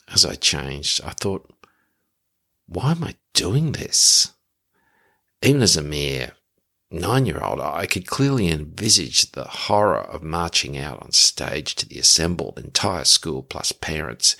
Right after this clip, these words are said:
in the town hall on speech night. Mm.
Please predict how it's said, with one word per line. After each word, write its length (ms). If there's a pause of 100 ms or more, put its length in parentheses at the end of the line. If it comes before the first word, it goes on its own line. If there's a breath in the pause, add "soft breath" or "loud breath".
(300 loud breath)
in 120
the 60 (100)
town 320
hall 320
on 180
speech 560
night. 400 (1900 soft breath)
Mm. 440